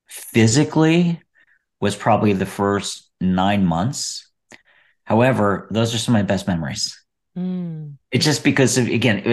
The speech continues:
Speaker 1: especially after the fact, you remember just the experiences, the relationships that you developed, and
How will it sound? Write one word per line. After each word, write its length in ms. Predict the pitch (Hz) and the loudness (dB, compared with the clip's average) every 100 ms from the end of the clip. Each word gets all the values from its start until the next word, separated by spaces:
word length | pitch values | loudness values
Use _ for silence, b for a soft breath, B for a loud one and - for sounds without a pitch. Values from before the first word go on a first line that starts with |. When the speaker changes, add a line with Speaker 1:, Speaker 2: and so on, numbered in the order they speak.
| 117 | 0
Speaker 1:
especially 460 | 123 165 143 147 - | 0 0 2 -2 0
after 320 | 104 123 160 | 0 0 -4
the 80 | 143 | -2
fact, 320 | 160 151 147 | 0 0 0
you 100 | 123 | -2
remember 500 | 117 120 123 127 131 | 0 0 -2 -2 -4
just 420 | 113 117 117 - - _ _ _ _ _ b b b - | -4 -6 -6 -12 -20 _ _ _ _ _ b b b -4
the 60 | 120 | -4
experiences, 720 | - 127 117 117 113 123 107 | -2 0 0 0 0 -2 0
the 100 | 107 | 0
relationships 800 | 98 101 107 - 110 - 107 - | 0 0 -2 -2 -4 -4 -6 -4
that 160 | 110 95 | -6 -2
you 120 | 107 | -2
developed, 580 | 92 90 95 113 117 - | 0 0 0 0 -2 -6
and 320 | 101 101 101 | -4 -4 -4